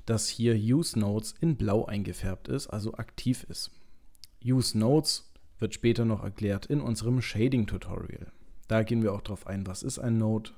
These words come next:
und was ist vor allem der Node-Editor. Den findet ihr, wenn ihr in den Shading-Tab hier oben geht. Dann ist das hier euer Node-Editor. Ich möchte euch das nur zeigen,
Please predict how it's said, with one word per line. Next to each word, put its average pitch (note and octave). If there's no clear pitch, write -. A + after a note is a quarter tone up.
und F3+
was A#2
ist -
vor G2+
allem A2
der G#2
Node-Editor. A#2
Den D3+
findet B2
ihr, A2
wenn G2+
ihr F#2+
in F2+
den E2
Shading-Tab G#2
hier -
oben F#2+
geht. C3+
Dann E3
ist -
das G2
hier F#2
euer B2+
Node-Editor. A2
Ich F3
möchte C3+
euch G#2+
das G#2+
nur B2
zeigen, G#2+